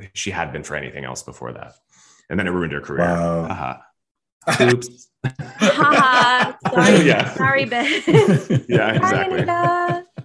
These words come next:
Speaker 3: See you
Speaker 1: Yeah.
Speaker 3: later. <laughs>
Speaker 2: Before we wrap up, I just wanted to know if you mind sharing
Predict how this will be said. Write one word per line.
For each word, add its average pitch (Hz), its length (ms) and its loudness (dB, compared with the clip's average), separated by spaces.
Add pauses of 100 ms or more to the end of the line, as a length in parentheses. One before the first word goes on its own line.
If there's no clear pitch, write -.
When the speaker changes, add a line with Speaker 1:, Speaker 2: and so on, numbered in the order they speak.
(200)
Speaker 3:
See - 140 -12
you 226 140 4
Speaker 1:
Yeah. 208 640 -2 (220)
Speaker 3:
later. 262 500 0 (100)
<laughs> - 100 -20
Speaker 2:
Before 143 220 -4
we 160 80 2
wrap 107 320 -4
up, 92 280 -6
I 98 100 -12
just 98 400 -14
wanted 98 260 -6
to 98 80 -6
know 95 140 -4
if 92 120 -8
you 95 60 -6
mind 95 220 -2
sharing 95 680 -4